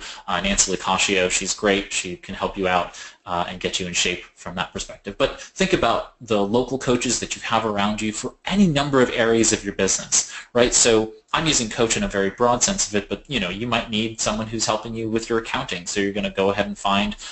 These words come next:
a bookkeeper, and, and in, in a way they're going to coach you and train you on how to keep your books well. And, and that means you're gonna be able to make better business decisions by having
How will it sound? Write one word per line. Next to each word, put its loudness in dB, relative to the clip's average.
a 2
bookkeeper, -2
and, -2
and 2
in, -4
in -2
a 2
way 4
they're 2
going 0
to 2
coach 0
you 0
and -6
train 0
you -2
on -2
how -2
to -6
keep -10
your -4
books 0
well. -10
And, 2
and -2
that 0
means 0
you're -4
gonna 2
be 0
able -2
to -8
make -4
better -2
business 4
decisions 2
by 0
having -2